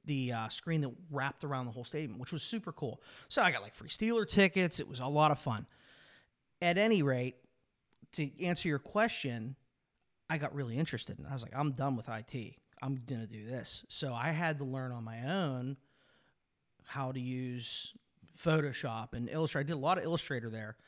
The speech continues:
so that's kinda where that came from. But <clears throat> it was kinda cool to, like,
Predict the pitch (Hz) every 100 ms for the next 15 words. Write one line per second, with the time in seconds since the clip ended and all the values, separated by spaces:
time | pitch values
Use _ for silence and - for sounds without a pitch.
0 | _ _ - 139 131 - - 147 135 123
1 | 113 113 - 147 139 - 110 90 _ -
2 | 135 127 _ 226 240 269 240 196 117 -
3 | _ _ _ _ - - _ _ _ _
4 | _ _ _ - 170 175 - _ _ -
5 | - 294 - - 285 277 120 113 110